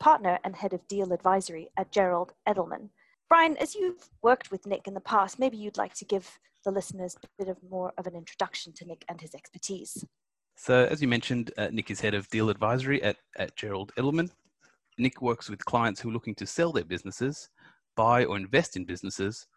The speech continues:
Speaker 2: or raise equity or debt funding. Nick has helped sell and buy a number of businesses across a number of sectors, including leisure, business services, technology, and pharmaceuticals. Nick is the go-to man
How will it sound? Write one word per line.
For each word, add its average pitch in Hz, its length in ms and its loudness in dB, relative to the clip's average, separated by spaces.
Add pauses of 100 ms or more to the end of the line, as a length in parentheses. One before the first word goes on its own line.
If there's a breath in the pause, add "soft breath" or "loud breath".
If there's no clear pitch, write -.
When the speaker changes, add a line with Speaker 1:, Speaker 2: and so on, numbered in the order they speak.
(240)
Speaker 2:
or 120 120 0
raise 107 380 2
equity 113 460 -6
or 113 140 -4
debt - 200 -2
funding. 85 340 -6 (880 soft breath)
Nick 135 140 2
has 131 140 0
helped 113 260 0 (100)
sell 117 440 6
and 104 180 0
buy 104 240 4
a 107 60 0
number 151 260 4
of 98 100 -4
businesses 104 600 -6
across - 400 -8
a 101 40 -12
number 117 220 -2
of 92 80 0
sectors, - 640 -6
including 95 400 -8
leisure, 123 400 2 (500)
business 104 320 -2
services, 120 480 0
technology, 101 640 -4
and 127 120 -4
pharmaceuticals. 107 840 -6 (640 soft breath)
Nick 165 180 4
is 127 120 0
the 110 80 -4
go-to 143 360 4
man 98 380 4